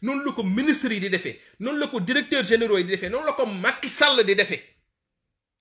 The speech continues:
Donc, c'est un problème boo xam, c'est généralisé. Soit ngeen booloo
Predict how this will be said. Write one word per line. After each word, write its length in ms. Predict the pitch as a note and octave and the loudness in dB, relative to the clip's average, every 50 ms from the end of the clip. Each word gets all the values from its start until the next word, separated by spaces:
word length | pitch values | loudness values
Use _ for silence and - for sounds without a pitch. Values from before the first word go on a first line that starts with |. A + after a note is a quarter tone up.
| _ _ _ _ _ _ _ _ _ _ _ _ _ _ _ _ _ _ _ _ _ _ _ _ _ _ _ _ - | _ _ _ _ _ _ _ _ _ _ _ _ _ _ _ _ _ _ _ _ _ _ _ _ _ _ _ _ 2
Donc, 220 | G3 B3 B3+ A3+ | 4 4 4 4
c'est 120 | - - C#4 | 0 -4 -4
un 100 | D4 B3+ | -4 -4
problème 300 | - B3 B3 A#3 A3 G3 | -2 0 0 0 0 0
boo 120 | G3+ G3 | -2 -2
xam, 200 | - G3 G3+ A3+ | -2 -4 -8 -10
c'est 200 | - - G#3+ F3 | -10 -10 -10 -8
généralisé. 720 | C#3 D#3 G#3 A3 A3 G3+ G3 F3+ F3+ E3+ C#3+ D#3+ C#3 - - _ _ _ _ _ _ _ _ _ _ _ _ _ _ _ _ _ _ - | -6 -6 -4 -4 -2 -2 -4 -4 -4 -6 -6 -8 -8 -10 -10 _ _ _ _ _ _ _ _ _ _ _ _ _ _ _ _ _ _ -10
Soit 320 | - - E4 F4+ E4 E4 | -4 0 2 4 4 2
ngeen 260 | C#4 C4+ C4+ C4+ B3+ G3 | 2 4 2 4 4 4
booloo 380 | G#3+ A3 G#3+ G3 F3 C#3+ B2 | 4 6 6 6 4 2 0